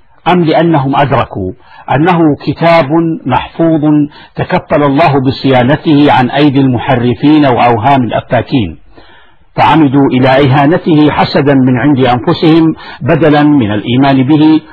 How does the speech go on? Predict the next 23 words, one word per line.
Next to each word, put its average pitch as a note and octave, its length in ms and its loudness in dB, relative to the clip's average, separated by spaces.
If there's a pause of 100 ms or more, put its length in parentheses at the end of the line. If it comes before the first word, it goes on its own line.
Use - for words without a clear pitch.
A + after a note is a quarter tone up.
(200)
وبمن B2+ 520 0
أرسله C3+ 460 0 (540)
وبمن B2+ 420 2 (200)
أنزل B2 340 2
عليه؟ A2 440 -2 (920)
ما D3+ 160 0
هو F3 240 2
دور D#3+ 260 0 (100)
المحافظين C#3 680 0
الجدد A#2 400 -2 (640)
ومن C#3+ 220 2
ورائهم C#3+ 680 2
من C#3 180 2
اليهود C3+ 540 2 (360)
الصهاينة B2 840 0 (100)
في B2 200 0
غرس C#3 340 -2
الكراهية B2+ 720 0
والحقد A2+ 500 -4 (400)
تجاه D3+ 340 0
المسلمين C3 680 0 (320)
ودينهم A2 720 -2 (180)
ونبيهم A#2 880 -2